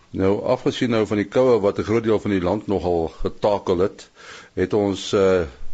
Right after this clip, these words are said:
verlede week eintlik hierdie, hierdie groot, eh, sonstorm gehad. Kobus Olkers het 'n bietjie daaroor gesels en, eh, ek het nogal gevind, eh, Mati, dat my G P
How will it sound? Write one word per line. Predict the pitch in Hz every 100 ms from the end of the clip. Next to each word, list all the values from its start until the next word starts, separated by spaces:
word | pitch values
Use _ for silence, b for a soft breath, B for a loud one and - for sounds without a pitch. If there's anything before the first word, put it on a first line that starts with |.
| -
verlede | - 95 101 110
week | 104 104 -
eintlik | - 98 87 101 -
hierdie, | 95 98 95
hierdie | 95 92 92
groot, | - 113 117 - - - - B B B B -
eh, | 85 80 80 80 76
sonstorm | 69 - 139 135 120 101 - 135 139 120
gehad. | 104 90 90 95 90 80
Kobus | - 113 117 - - - B B B B B -
Olkers | 110 123 127 117
het | 101 95
'n |
bietjie | 92 92
daaroor | 95 92 92 87
gesels | 92 - 98 110 - -
en, | 101 87 87 87
eh, | 87 85 - B B B
ek | 107
het | 117
nogal | 147 139 151
gevind, | 127 147 - 170 - -
eh, | 113 107 101 98 - - - - -
Mati, | - 82 92 104
dat | 127 110
my | 117 110
G | 139
P | 147